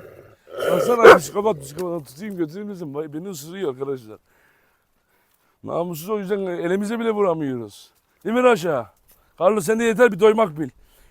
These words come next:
Biri de yazmış yorumlara, "Abi hiç Carlos'un yavrusu olmuyor." Diyorum, dalga mı geçiyorsun sen de? Bahçenin zaten nüfusun üçte biri Carlos'tan ya. Yeter artık, daha ne kadar yavru versin Carlos? Doğru mu oğlum? Memlekete yaydı kendini ya.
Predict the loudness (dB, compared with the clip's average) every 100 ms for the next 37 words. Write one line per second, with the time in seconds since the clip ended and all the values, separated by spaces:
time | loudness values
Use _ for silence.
0 | 0 2 6 4 4 2 0 2 4 6
1 | 6 6 4 4 0 _ _ _ -10 -8
2 | -4 0 0 0 -2 2 2 2 -2 -2
3 | -2 -4 -4 -4 0 0 0 -4 -6 -12
4 | -12 -12 -10 -4 0 0 -2 -10 -12 _
5 | _ _ _ -4 -2 0 -2 -4 -6 -6
6 | -6 -4 -4 -4 0 0 0 -4 -6 -4
7 | -2 -2 0 2 2 0 0 0 2 0
8 | 2 0 0 0 -2 -4 -6 -6 -8 -14
9 | _ _ _ _ 4 6 8 8 8 4
10 | -4 _ _ _ _ _ _ _ _ -4
11 | 0 2 2 4 6 6 4 -2 -2 -2
12 | 0 0 -2